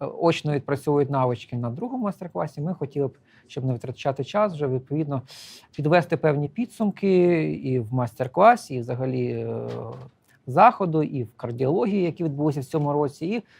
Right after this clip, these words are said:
хотів представити останні рекомендації Європейського товариства кардіологів, е, які були, м, оголошені на,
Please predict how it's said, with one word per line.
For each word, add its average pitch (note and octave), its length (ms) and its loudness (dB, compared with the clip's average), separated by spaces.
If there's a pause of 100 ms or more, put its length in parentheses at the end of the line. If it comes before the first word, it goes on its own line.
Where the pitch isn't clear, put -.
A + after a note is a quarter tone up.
(160)
хотів G3+ 300 2
представити E3+ 1000 4 (380)
останні F#3 400 4
рекомендації D3+ 1000 0 (600)
Європейського D3 600 0
товариства B2+ 800 0
кардіологів, E3 800 0 (140)
е, D#3+ 40 -2 (280)
які C#3 240 -4
були, C3+ 320 0
м, C3 420 -6 (100)
оголошені C#3+ 720 0
на, B2+ 280 -2